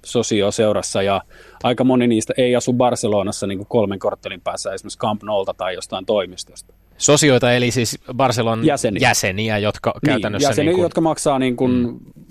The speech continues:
Speaker 1: vuosittain jäsenmaksun ja saa siitä, sitä vastaan, niin kuin tota, eli hehän käytännössä niin kuin omistaa tämän seuran.
Speaker 2: Mm.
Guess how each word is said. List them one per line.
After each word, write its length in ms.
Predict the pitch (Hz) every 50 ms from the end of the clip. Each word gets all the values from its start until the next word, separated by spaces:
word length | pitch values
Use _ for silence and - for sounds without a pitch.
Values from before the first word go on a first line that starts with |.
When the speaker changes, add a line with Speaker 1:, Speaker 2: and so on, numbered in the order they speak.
| _ - - - - - 147
Speaker 1:
vuosittain 540 | 131 135 131 117 117 113 - - 135 113 107
jäsenmaksun 640 | 113 117 120 - 117 104 101 95 90 - - 113 107
ja 100 | 110 104
saa 200 | - 120 110 110
siitä, 320 | - 117 110 104 110 101 95 - _ - - _ - _
sitä 260 | - - 127 113 110
vastaan, 380 | 107 104 - - - 113 104 101
niin 140 | 98 98 92
kuin 120 | - 92
tota, 360 | - 98 90 - 98 92 165 -
eli 260 | - 123 113 113 117 - - 127 120 117 - - 135 123 -
hehän 220 | 139 117 117 127 113
käytännössä 440 | - 113 - 110 120 107 107 -
niin 80 | 120 110
kuin 120 | 120 120
omistaa 340 | 120 113 104 - - 90 90
tämän 120 | 87 95 -
seuran. 380 | - 104 92 87 - - 123
Speaker 2:
Mm. 160 | 117 107 95